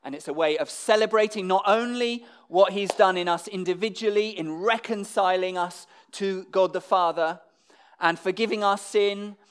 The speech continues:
and giving us hope and a future. It's not only what he's done in us individually, but it's what he's done in gathering a people.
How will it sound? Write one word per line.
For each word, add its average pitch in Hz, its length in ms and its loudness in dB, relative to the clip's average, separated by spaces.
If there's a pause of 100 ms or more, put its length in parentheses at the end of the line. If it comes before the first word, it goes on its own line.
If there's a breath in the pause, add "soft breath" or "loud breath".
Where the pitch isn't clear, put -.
(260 soft breath)
and 208 160 -2
giving 208 200 0
us 214 160 -2
hope 220 440 4
and 180 120 0
a 175 40 -2
future. 180 640 -2 (200 loud breath)
It's 185 140 -10
not 240 140 4
only 240 240 2 (120)
what 202 180 4
he's 202 140 -6
done 202 180 2
in 185 80 -4
us 180 140 -4
individually, 190 580 -4
but 180 220 2
it's 180 200 -6
what 208 160 4
he's 202 220 -8
done 185 280 4
in 180 300 -6 (280 loud breath)
gathering 226 500 4
a 208 60 4
people. 208 500 -8